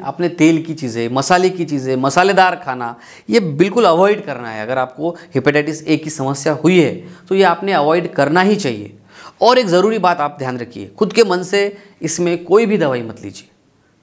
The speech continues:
आपको अच्छे डॉक्टर को दिखाना चाहिए। आप मुझसे भी कंसल्टिंग कर सकते हैं, मेरा WhatsApp नंबर मैंने नीचे दिया है। अपने मन से ली हुई मेडिसिन आपके लिवर के लिए नुकसानदायी हो सकती है और इसीलिए प्रॉपर गाइडेंस में ही आपने ट्रीटमेंट करना चाहिए।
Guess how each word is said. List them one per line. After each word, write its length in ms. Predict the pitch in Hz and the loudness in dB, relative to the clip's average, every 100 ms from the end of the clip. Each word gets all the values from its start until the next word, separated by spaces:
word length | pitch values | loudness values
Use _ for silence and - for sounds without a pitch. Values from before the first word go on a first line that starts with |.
| _ _ _ - | _ _ _ -2
आपको 360 | 147 - 196 | -2 0 0
अच्छे 320 | 160 - 226 | 0 2 2
डॉक्टर 280 | 202 160 170 | 2 0 -6
को 140 | 180 190 | -4 -4
दिखाना 380 | 143 160 160 | -2 -2 -2
चाहिए। 240 | 139 107 117 | -2 -4 2
आप 200 | 127 143 | 0 0
मुझसे 220 | 165 165 196 | -4 2 2
भी 100 | 196 | 2
कंसल्टिंग 460 | 160 151 139 123 | -2 -2 -4 -4
कर 100 | 101 | -10
सकते 300 | 101 - - | -12 -16 -20
हैं, 80 | - _ _ _ - | -20 _ _ _ -2
मेरा 120 | 139 | 2
WhatsApp 340 | 143 139 180 160 | 2 2 0 0
नंबर 260 | 147 143 | 0 0
मैंने 200 | 131 127 | 0 -4
नीचे 200 | 117 120 | -6 -8
दिया 200 | 117 104 | -8 -10
है। 160 | 101 - _ _ _ _ _ | -10 -18 _ _ _ _ _
अपने 260 | 175 233 254 | -2 2 2
मन 240 | 185 208 | 4 2
से 160 | 214 247 | 2 0
ली 160 | 190 185 | 0 -2
हुई 180 | 180 190 | -2 0
मेडिसिन 540 | 143 160 147 123 104 - _ _ - | 2 2 2 -4 -6 -18 _ _ -2
आपके 500 | 143 151 - 202 190 | -2 -2 0 2 4
लिवर 340 | 147 156 196 | 4 6 4
के 180 | 196 185 | 2 -2
लिए 160 | 185 190 | 0 0
नुकसानदायी 580 | 156 143 175 160 147 156 | -2 -2 -2 2 2 0
हो 160 | 117 | -2
सकती 340 | 104 104 - 104 | -10 -16 -20 -20
है 100 | - _ _ | -20 _ _
और 140 | 139 135 | -8 -4
इसीलिए 480 | 156 208 185 196 202 - - _ | -2 -2 0 0 -2 -12 -20 _
प्रॉपर 400 | 151 160 190 240 | 0 2 4 2
गाइडेंस 460 | 185 151 160 175 165 | 4 2 2 -2 -4
में 100 | 156 | -2
ही 140 | 170 202 | 2 2
आपने 260 | 156 160 | 2 -2
ट्रीटमेंट 360 | 151 120 131 113 | -8 -8 -8 -6
करना 260 | 104 107 | -8 -8
चाहिए। 320 | 101 98 98 | -10 -12 -16